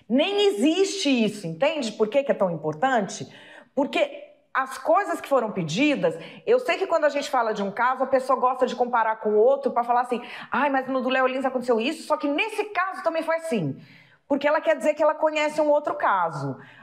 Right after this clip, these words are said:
Aqui todo mundo conhece vários casos, mas o que eu tô falando que é diferente do dele é a parte técnica. E a parte técnica do dele exigiu coisas que outros casos não exigiram.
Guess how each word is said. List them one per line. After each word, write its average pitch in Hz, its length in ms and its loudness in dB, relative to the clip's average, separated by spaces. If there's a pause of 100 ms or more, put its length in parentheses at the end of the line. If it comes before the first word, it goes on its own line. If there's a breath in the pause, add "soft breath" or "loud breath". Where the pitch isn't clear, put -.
(100)
Aqui 359 340 -2
todo 392 240 0
mundo 370 160 -6
conhece 320 240 -2
vários 392 340 0
casos, 139 500 -2
mas 233 240 0
o - 40 -14
que 247 100 0
eu 233 60 2
tô 320 180 2
falando 269 400 0
que 269 140 0
é 254 80 0
diferente 226 600 -2
do 156 160 -8
dele 240 320 0
é 220 40 4
a 220 60 0
parte 233 460 -2
técnica. 151 720 -4 (340 loud breath)
E 214 80 2
a 233 60 0
parte 294 480 -2
técnica 208 440 0
do 147 100 -8
dele 196 720 -2
exigiu 170 600 -2
coisas 196 600 0 (380 soft breath)
que 285 220 2
outros 269 460 0
casos 262 440 0
não 277 180 2
exigiram. 262 720 -4